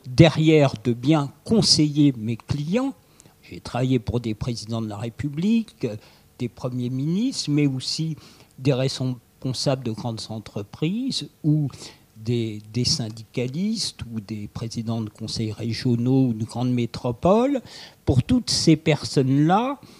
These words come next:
pour bien les conseiller, euh, je suis obligé de bien interpréter ce que disent les gens, ce qu'ils font, et le rapport entre ce qu'ils disent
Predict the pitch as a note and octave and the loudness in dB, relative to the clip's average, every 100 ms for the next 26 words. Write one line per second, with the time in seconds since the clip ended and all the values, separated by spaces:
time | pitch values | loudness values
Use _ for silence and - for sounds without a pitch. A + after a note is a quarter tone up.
0 | - - _ - C3+ C3+ E3 A3 G3+ C#3+ | -20 -20 _ -2 0 2 4 6 6 4
1 | F#3+ E3+ - B2 D#3+ A#3+ C#4+ A#3+ - B2 | 0 0 0 6 6 6 4 0 -2 -4
2 | B2+ B2 D#3 - E3+ E3 C#3+ D3+ G3+ E3 | -4 0 0 0 4 4 4 4 6 6
3 | C3 B2 A3+ A#3 F#3+ - D#3+ - - D3+ | 4 6 6 8 4 4 0 0 0 0
4 | - D#3 D#3+ B3 - _ _ _ - D3 | 2 4 4 2 -10 _ _ _ 0 2
5 | C3 C#3 B2+ B2 G3 G3 E3 - A#2+ B2 | 4 2 2 -4 -4 -4 -2 -4 0 0
6 | A#2 C#3 D#3+ A3+ - - A#2+ C#3+ B2 - | 2 0 0 -2 -6 -8 -4 -4 -4 -4
7 | - F#3 B3+ F#3 B2+ B2+ D3 - F3+ D3 | -4 -4 -2 2 2 4 2 6 6 6
8 | C3 - B2+ B2 - D#3 - C#3+ B2 C3+ | 0 -2 -2 0 2 0 2 -2 -2 -4
9 | D3 B2 | -4 -4